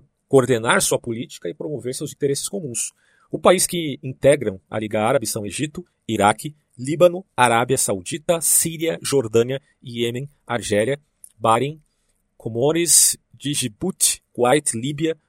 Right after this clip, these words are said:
Mauritânia, Marrocos, Omã, Catar, Somália, Sudão, Tunísia, Emirados Árabes Unidos e a Organização para a Liberdade da Palestina. Alguns desses países, evidentemente, não são, é, seguidores efetivos da Sharia, tá?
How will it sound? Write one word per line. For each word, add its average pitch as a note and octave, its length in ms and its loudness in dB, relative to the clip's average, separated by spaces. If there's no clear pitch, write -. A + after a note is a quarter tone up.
Mauritânia, E3 680 2
Marrocos, C#3+ 760 0
Omã, C3+ 400 -2
Catar, A#2 420 0
Somália, A2+ 600 -2
Sudão, B2 480 4
Tunísia, B2+ 500 -4
Emirados C3+ 380 0
Árabes A#2+ 380 2
Unidos G#2+ 440 -4
e D#3 80 2
a D#3+ 60 8
Organização C3 560 2
para B2 460 0
a A#2 200 0
Liberdade G#2 600 -2
da F#2+ 180 -4
Palestina. F#2 440 -2
Alguns E3 180 -2
desses D#3+ 180 2
países, B2 300 2
evidentemente, G#2+ 460 -8
não F3+ 80 -10
são, A2+ 320 -6
é, F#2 640 -6
seguidores G2+ 500 0
efetivos A#2+ 520 -4
da C3 80 -2
Sharia, G2 420 -2
tá? - 200 -8